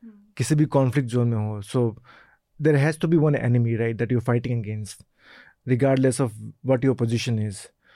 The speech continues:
Speaker 2: But इसी के साथ साथ एक ज्योग्राफिकल बॉर्डर्स तो हमने देखा ही है कि मणिपुर में कि वैली एरिया और हिल एरिया में कैसे लोग एक,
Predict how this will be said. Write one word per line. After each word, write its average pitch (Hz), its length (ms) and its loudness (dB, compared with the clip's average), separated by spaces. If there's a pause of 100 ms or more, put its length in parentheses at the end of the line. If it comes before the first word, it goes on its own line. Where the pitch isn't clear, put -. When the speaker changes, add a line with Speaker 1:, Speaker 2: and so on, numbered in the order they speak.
(200)
Speaker 2:
But 135 60 2
इसी 151 220 2
के 175 120 2
साथ 160 180 0
साथ 165 220 -2
एक 160 300 2 (640)
ज्योग्राफिकल 165 600 2
बॉर्डर्स 147 360 4
तो 165 80 0
हमने 139 200 2
देखा 135 280 2
ही 135 140 4
है 135 80 4
कि 131 80 -4
मणिपुर 131 360 0
में 131 180 0
कि 123 260 -4 (400)
वैली 139 460 4
एरिया 131 380 4
और 127 280 4
हिल 131 220 2
एरिया 123 280 4
में 127 260 0
कैसे 139 520 0
लोग 131 380 2 (220)
एक, 147 180 2